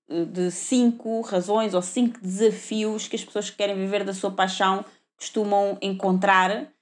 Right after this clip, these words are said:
e que muitas vezes acaba por as bloquear ou impedir de viver da sua paixão.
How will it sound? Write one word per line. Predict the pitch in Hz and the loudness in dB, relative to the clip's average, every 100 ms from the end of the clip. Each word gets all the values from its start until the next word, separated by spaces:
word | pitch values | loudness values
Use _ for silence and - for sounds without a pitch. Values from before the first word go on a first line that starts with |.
| _ _ - | _ _ -12
e | 196 | -10
que | 190 202 202 202 202 170 | -8 -6 -4 -4 -4 0
muitas | 214 208 208 185 | 0 2 0 0
vezes | 196 214 214 | 0 0 0
acaba | 208 208 208 202 | -4 2 2 2
por | 202 190 | -2 -4
as | 190 | -2
bloquear | 185 190 196 196 247 202 | -4 -4 0 2 4 4
ou | 185 | 2
impedir | 185 185 175 208 196 | 2 -2 -6 -6 -6
de | 185 | -4
viver | 190 190 185 | -2 0 -2
da | 185 | -2
sua | 185 196 | -4 -4
paixão. | 190 175 175 156 147 | 0 0 2 -2 -2